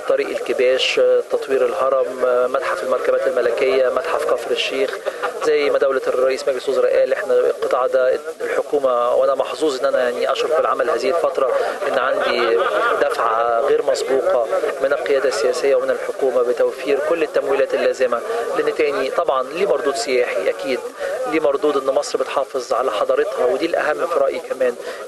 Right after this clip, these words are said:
إنها رسالة إن احنا بنحافظ على آثارنا وحريصين عليها وحاطينها كأولوية زي المشروعات الاقتصادية والاستراتيجية الكبرى اللي مصر بتعملها،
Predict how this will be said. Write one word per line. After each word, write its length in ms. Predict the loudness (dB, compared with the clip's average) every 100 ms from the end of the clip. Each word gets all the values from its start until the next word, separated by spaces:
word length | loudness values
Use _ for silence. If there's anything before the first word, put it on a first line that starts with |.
| -2
إنها 140 | 0
رسالة 360 | 0 0 2 2
إن 100 | 0
احنا 120 | 0
بنحافظ 380 | 0 0 -2 0
على 220 | 2 0
آثارنا 380 | 0 -2 -2 -4 -4 -4 -2
وحريصين 520 | -2 0 0 0 0 0
عليها 320 | 0 2 0
وحاطينها 460 | 0 -2 -2 -2
كأولوية 580 | 0 0 2 2 4 2
زي 140 | 2 0
المشروعات 500 | 0 0 0 0 -2
الاقتصادية 720 | -4 -2 0 2 2 2 0 0
والاستراتيجية 680 | -2 -2 -6 -6 -4 0 0
الكبرى 280 | 0 0 2
اللي 120 | 0
مصر 200 | -2 -4
بتعملها، 500 | -4 0 0 0